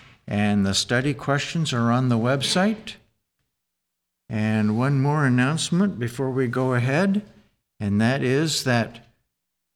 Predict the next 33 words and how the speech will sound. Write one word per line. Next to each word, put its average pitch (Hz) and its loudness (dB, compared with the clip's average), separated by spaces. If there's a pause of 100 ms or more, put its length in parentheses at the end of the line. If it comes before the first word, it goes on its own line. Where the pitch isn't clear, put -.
(140)
we 110 2
are 120 2
gonna 120 2
have 127 0
a 110 2
meeting 147 0
of 127 0
our 127 2
membership 131 0
tomorrow, 127 2 (1000)
and 98 -2
it's 107 -2
gonna 107 0
start 123 -2
at 101 -4 (160)
eight 151 0
o'clock 143 -2
sharp. - -2 (1040)
And 95 -6
it 107 -4
will 104 -2
be 107 0
available 120 0
by 113 0
the 104 -4
teleconference, 131 -2
and 98 -4
of 92 -8
course, 139 -6
you're 101 -2
certainly 107 -6
welcome 110 -4
here 117 -2